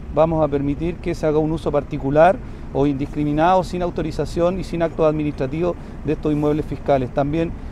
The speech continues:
tenemos arriendos que son tan trascendentales y que forman parte de, de las condiciones esenciales de funcionamiento de la ciudad, como es, por ejemplo, las torres de transmisión eléctrica, que también están dentro de bienes fiscales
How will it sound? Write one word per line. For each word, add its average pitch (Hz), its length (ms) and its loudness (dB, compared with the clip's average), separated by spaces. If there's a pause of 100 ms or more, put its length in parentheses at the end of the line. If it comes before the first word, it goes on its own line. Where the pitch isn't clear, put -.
(160)
tenemos 156 280 0
arriendos 170 540 2
que 175 240 2 (260)
son 160 200 -2
tan 226 240 4
trascendentales 202 680 2
y 156 40 -6
que - 100 -4
forman 180 340 0
parte 180 460 2
de, 160 240 0 (340)
de 147 80 2
las 139 120 0
condiciones 160 560 0
esenciales 165 480 -2
de 151 40 -8
funcionamiento 160 540 -2
de 151 60 0
la 147 80 2
ciudad, 160 280 0
como 156 220 0
es, 151 60 -2
por 156 120 2
ejemplo, 170 360 -4
las 151 120 0
torres 156 220 0
de 143 60 -4
transmisión 135 400 -2
eléctrica, 170 460 -2
que 147 100 0
también 135 320 0
están 165 240 0
dentro 147 260 -2
de 139 80 2
bienes 147 240 -2
fiscales 156 460 0